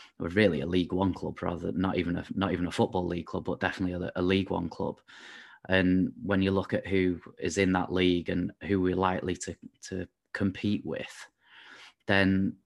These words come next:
I suppose in a way we're, we're kinda, we're really happy we've got these national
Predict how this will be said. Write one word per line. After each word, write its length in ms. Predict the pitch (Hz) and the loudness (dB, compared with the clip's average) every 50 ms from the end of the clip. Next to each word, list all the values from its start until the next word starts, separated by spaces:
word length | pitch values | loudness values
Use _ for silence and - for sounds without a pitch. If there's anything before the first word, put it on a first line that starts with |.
| _ _ _ _ _ _ | _ _ _ _ _ _
I 80 | - - | -10 -8
suppose 380 | - - - 107 107 101 95 98 | -8 -8 -4 -2 -2 0 0 0
in 100 | 92 92 | 0 0
a 60 | 90 | 0
way 360 | 92 98 92 92 92 90 85 - - - _ _ _ _ _ _ _ _ | 0 0 0 0 0 -2 -4 -8 -14 -20 _ _ _ _ _ _ _ _
we're, 240 | 95 90 95 95 95 | -10 -8 -6 -6 -6
we're 180 | - - 95 90 | -6 -6 -8 -6
kinda, 380 | - - 110 117 107 90 92 - | -2 0 2 2 2 0 -2 -2
we're 120 | 98 101 | -2 0
really 220 | 98 104 117 104 90 | 2 4 4 4 4
happy 340 | 92 110 113 - - 104 95 | 2 0 0 0 0 0 2
we've 220 | 92 95 90 - | 2 0 0 -2
got 140 | 104 95 - | -4 -4 -2
these 160 | 92 87 - | -4 -4 -4
national 460 | 98 92 - - - 95 92 87 - | -4 -6 -4 -4 -6 -6 -6 -6 -10